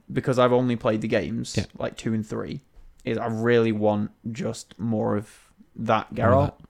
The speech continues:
Speaker 1: because that's who I've become attached to.
Speaker 2: Yeah.
Speaker 1: But, um, but Geralt's meant to be, like, he's
Speaker 2: You
Speaker 1: not
Speaker 2: say
Speaker 1: meant to
Speaker 2: Book
Speaker 1: be as
Speaker 2: Geralt.
Speaker 1: Book Geralt.
Speaker 2: Oh.
Speaker 1: <laughs> Book Geralt.
Speaker 2: <laughs>
Speaker 1: He's just a little fucking, like, beetle.
Speaker 2: Yeah, yeah.
Speaker 1: But, um,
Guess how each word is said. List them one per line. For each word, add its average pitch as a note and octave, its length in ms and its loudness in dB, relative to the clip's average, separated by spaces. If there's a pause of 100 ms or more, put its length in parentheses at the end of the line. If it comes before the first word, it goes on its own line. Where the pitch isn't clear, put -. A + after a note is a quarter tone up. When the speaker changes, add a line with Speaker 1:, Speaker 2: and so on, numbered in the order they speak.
Speaker 1:
because B2 280 -4
that's - 220 -4
who A2 160 -2
I've G2+ 160 0
become A#2 220 -6
attached - 440 -6
to. E3+ 240 -4
Speaker 2:
Yeah. G#2+ 160 0 (380)
Speaker 1:
But, A#2+ 320 4 (120)
um, A2 520 2 (340)
but C3+ 220 2
Geralt's A#2+ 420 0
meant A2+ 200 -2
to B2 100 -6
be, A2+ 160 -4
like, A2+ 380 -4
he's A#2+ 120 0
Speaker 2:
You B2 60 2
Speaker 1:
not C#3+ 60 4
Speaker 2:
say D3+ 60 6
Speaker 1:
meant E3 120 2
to D#3 60 12
Speaker 2:
Book D#3 60 12
Speaker 1:
be D#3 40 4
as D3 100 0
Speaker 2:
Geralt. G2 400 0 (380)
Speaker 1:
Book A2+ 320 -2
Geralt. G#2+ 320 4 (100)
Speaker 2:
Oh. F#2 360 -2
Speaker 1:
<laughs> A2+ 40 4
Book C#3 180 8 (100)
Geralt. C3 720 4 (180)
Speaker 2:
<laughs> - 140 -20
Speaker 1:
He's B2 180 -4
just C#3+ 160 -2
a D3 60 0
little A#2+ 220 0
fucking, A#2 360 -2
like, A2 580 -4
beetle. A#2 400 -2 (340)
Speaker 2:
Yeah, A2 260 8
yeah. G2+ 260 2
Speaker 1:
But, C3+ 220 4
um, C3 320 4